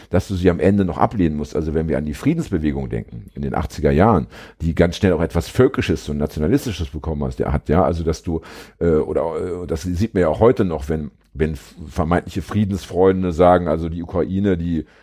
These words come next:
soll da bitte mal irgendwie vor die Hunde gehen, wir wollen da <laughs> auf keinen, keinen Fall noch eine Kugel hinliefern, ja, ähm, also da gibt's ja dann auch politische Entwicklungen, die,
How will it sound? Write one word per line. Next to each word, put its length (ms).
soll 200
da 100
bitte 280
mal 360
irgendwie 320
vor 180
die 80
Hunde 300
gehen, 480
wir 160
wollen 240
da 180
<laughs> 180
auf 120
keinen, 320
keinen 260
Fall 200
noch 100
eine 380
Kugel 340
hinliefern, 480
ja, 200
ähm, 460
also 160
da 80
gibt's 240
ja 80
dann 160
auch 260
politische 440
Entwicklungen, 560
die, 260